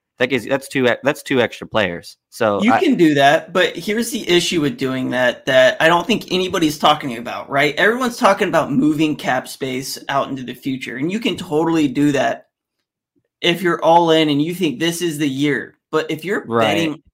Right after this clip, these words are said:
Speaker 2: all your marbles on that, that cap space is gonna have to come due at some point, and you have other things to look at in the future that nobody is talking about. The two things in particular that you have to look at, Justin Herbert's extension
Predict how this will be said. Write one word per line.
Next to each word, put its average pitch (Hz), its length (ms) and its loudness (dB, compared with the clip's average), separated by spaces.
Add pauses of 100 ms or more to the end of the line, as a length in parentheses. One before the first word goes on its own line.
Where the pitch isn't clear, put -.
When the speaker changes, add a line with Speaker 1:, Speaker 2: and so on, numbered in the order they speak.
Speaker 2:
all 156 280 4
your 170 180 0
marbles 147 500 0
on 190 180 -4
that, 208 360 -4
that 202 300 2
cap 285 260 -4
space 208 280 -6
is 147 100 -10
gonna 143 200 -2
have 151 180 -2
to - 60 -16
come 139 240 -6
due 135 160 -4
at 131 120 -6
some 135 200 -6
point, 135 380 -8 (460)
and 147 240 2
you 196 140 -2
have 202 280 0
other 156 200 0
things 160 240 -4
to 139 100 -6
look 135 180 -8
at 135 160 -2
in 131 60 -6
the 135 80 -6
future 151 340 -6
that - 160 -10
nobody 185 500 0
is 160 140 0
talking 151 340 0
about. 117 340 -12 (400)
The 160 80 2
two 233 200 0
things 214 440 -2
in 151 220 -6
particular 196 540 -2
that 160 140 2
you 165 240 -4
have 165 400 -2
to 196 80 -4
look 160 280 -6
at, 214 260 -6 (720)
Justin 170 340 0
Herbert's 170 420 0
extension 254 640 -4